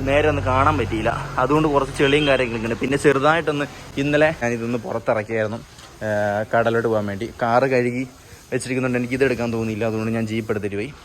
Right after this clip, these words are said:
അപ്പോൾ നമ്മളിന്ന് ഈ ജീപ്പ് കഴുകി കഴുകാൻ പോണ്.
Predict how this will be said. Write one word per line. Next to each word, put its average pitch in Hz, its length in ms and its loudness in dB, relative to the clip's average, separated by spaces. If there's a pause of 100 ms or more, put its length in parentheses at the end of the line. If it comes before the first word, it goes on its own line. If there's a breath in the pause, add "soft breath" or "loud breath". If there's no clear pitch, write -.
(680)
അപ്പോൾ 127 160 -2 (400 loud breath)
നമ്മളിന്ന് 135 340 4 (200)
ഈ 123 140 0
ജീപ്പ് 127 240 0 (100)
കഴുകി 117 260 0 (140)
കഴുകാൻ 113 320 0
പോണ്. 107 140 -4